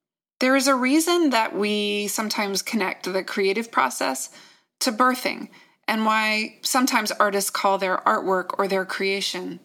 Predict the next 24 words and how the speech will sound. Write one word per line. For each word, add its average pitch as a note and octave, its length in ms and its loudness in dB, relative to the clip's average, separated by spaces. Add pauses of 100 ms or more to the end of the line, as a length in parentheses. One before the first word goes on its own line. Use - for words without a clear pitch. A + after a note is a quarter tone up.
their G3+ 120 -4
babies. A3+ 640 -4 (1160)
Once B3+ 380 0
we F4 140 2
have F#3 360 -2
really C4 340 2
worked A3+ 360 0
through F#3+ 340 0
that F#3+ 240 0
artistic G#3 580 -2
period F#3+ 540 -2
or G#3 100 0
process G3+ 720 -2
and G3+ 160 -4
fully C#4 480 -2
understood A#3+ 720 -4
that F#3 260 -4
thing A#3 480 0
that G#3 140 -4
we F#3 120 0
pulled A3+ 380 -6 (100)
out G3+ 280 0
from B3 180 0
us, C4 340 -2